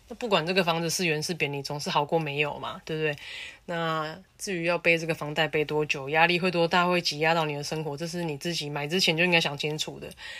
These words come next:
那我也觉得，只要你可以承担，没有人可以说嘴啊，因为你才是妈的缴贷款的那个人啊，只要你爽就好了，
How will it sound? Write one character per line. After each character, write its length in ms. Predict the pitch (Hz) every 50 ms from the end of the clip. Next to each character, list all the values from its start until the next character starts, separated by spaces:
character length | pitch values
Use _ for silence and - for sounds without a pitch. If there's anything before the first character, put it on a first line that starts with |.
| - - - - - _ _ _ -
那 840 | 180 170 170 170 170 165 165 165 165 165 160 160 160 156 160 170 185 185
我 100 | 190 208
也 80 | 196 170
觉 160 | - 170 165
得， 400 | 160 170 165 160 160 160 160 156 - - _
只 140 | - - 175
要 100 | 185 220
你 120 | 220 185 170
可 60 | 185
以 40 | 180
承 220 | - 175 165 165
担， 120 | 170 170 170
没 120 | 170 165
有 120 | 160 156 147
人 160 | 139 143 143
可 100 | 143 160
以 80 | 156 151
说 240 | - - 147 147 143
嘴 160 | - - 147 -
啊， 80 | 156 147
因 80 | 156 190
为 60 | 190
你 120 | 175 160
才 180 | 151 160 160 160
是 280 | 156 175 180 175 165
妈 200 | 160 165 165 165
的 60 | 160 147
缴 140 | - 147
贷 160 | 147 175 170 165
款 140 | - 147
的 60 | 139 143
那 80 | 151 151
个 100 | 151 147
人 200 | - - - 156
啊， 80 | 160 180 -
只 100 | - 170
要 80 | 196 220
你 100 | 202 185
爽 300 | 175 - 170 143 139 143
就 80 | 151 151
好 180 | 147 143 143 143
了， 120 | 127 156